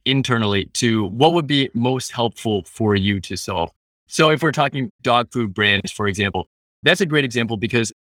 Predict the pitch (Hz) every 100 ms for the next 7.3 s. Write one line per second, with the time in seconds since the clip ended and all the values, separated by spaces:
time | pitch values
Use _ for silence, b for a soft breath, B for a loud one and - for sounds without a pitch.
0 | _ - 127 123 131 - 120 110 107 -
1 | 107 110 151 143 - - 107 - 127 113
2 | 120 - - 104 110 151 - - 123 131
3 | - - 117 113 110 104 - 98 95 -
4 | 95 98 - 92 101 101 - 98 95 90
5 | 87 82 104 92 - _ _ - 165 110
6 | 120 107 _ _ _ 135 135 127 - 180
7 | 196 127 -